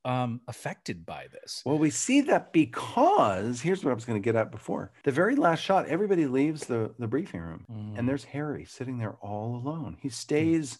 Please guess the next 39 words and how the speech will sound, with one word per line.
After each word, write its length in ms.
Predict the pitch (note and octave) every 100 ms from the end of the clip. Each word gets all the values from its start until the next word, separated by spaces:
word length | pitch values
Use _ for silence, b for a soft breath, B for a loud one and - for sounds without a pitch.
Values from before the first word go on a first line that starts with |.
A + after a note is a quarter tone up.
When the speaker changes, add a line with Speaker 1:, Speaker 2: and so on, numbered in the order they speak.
| -
Speaker 2:
here's 160 | D#3+
the 80 | E3
wide 340 | D3 D3+ F3 D#3
shot, 220 | A#2+ A2
and 80 | C3+
you 80 | A#2
see 160 | C#3
everybody 360 | C#3 C#3+ C#3 C3
leaving, 340 | B2+ C#3 B2
and 80 | A2+
Harry 280 | A2 C3 C#3+
just 200 | B2 A#2
sort 140 | C3
of 100 | A#2
turns 460 | A#2+ - B2 B2 A#2
and 100 | B2
sits 380 | - B2 A#2+ -
there. 280 | - G1+ -
And 100 | - - B B B -
I 40 |
thought 160 | - C#4
that 100 | D#3+
was 140 | C3
interesting. 480 | D3+ F3+ D3 A#2 A2
I 80 | A2
found 260 | B2 D3+
it 120 | D3+ -
odd 420 | C3+ D#3+ G#2+ G2
when 220 | A2 A2
we 120 | G#2
first 260 | G2+ G#2+ -
started 300 | A#2+ G#2+ F#2
the 120 | G2
episode. 400 | G2 - - E2
I 40 | F#2
was 100 | F#2+
like, 120 | F#2+
"Why 300 | F2 F#2 C3+
is 260 | E3+ A#2+